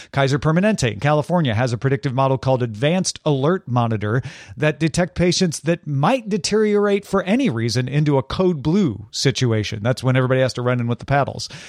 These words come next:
They can identify about half of those while they're still stable and intervene to keep them from going code blue, to keep them off life support. A study in the New England Journal of Medicine found that programs,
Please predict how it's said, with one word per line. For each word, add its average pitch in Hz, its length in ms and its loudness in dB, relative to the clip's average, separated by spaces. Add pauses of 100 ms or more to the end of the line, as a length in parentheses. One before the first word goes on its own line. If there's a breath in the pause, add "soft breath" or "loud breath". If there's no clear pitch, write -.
(160 loud breath)
They 131 140 0
can 139 100 0
identify 143 540 2
about 127 300 2
half 170 340 0
of 135 140 0
those 120 420 0 (220 soft breath)
while 131 180 2
they're 135 140 2
still 214 340 0
stable 220 520 -2 (320 soft breath)
and 143 160 0
intervene 143 640 2 (240 soft breath)
to 202 220 0
keep - 440 -2
them 117 360 0
from 143 240 2
going 127 280 2
code 113 260 2
blue, 110 180 -2
to 113 80 -2
keep 214 340 -2
them 151 220 2
off 139 340 2
life 120 220 2
support. - 440 -6 (400 loud breath)
A 117 60 0
study 160 300 2
in 147 80 0
the 139 80 0
New 139 120 0
England 151 280 2
Journal 143 240 2
of 120 100 0
Medicine 143 360 0
found 127 260 0
that 120 120 -4
programs, 139 600 0